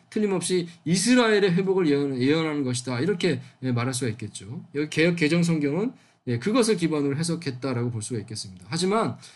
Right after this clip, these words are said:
또 신학자들은 말하기를 이것은 그냥 회복시킨다 이렇게만 볼 수 있다는 것입니다. 그래서 다시 번영하게 되고, 즉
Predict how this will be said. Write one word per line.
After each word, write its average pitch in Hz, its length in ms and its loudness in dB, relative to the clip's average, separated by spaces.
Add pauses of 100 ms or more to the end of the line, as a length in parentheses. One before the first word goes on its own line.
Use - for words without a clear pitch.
(180)
또 185 120 0
신학자들은 202 540 2
말하기를 143 420 2
이것은 175 440 2 (260)
그냥 220 460 2 (260)
회복시킨다 214 1120 2
이렇게만 240 580 2 (200)
볼 185 100 4
수 180 140 0
있다는 170 260 0
것입니다. 120 340 -2
그래서 180 560 2 (380)
다시 170 320 -2
번영하게 170 580 2
되고, 175 520 2 (160)
즉 220 280 0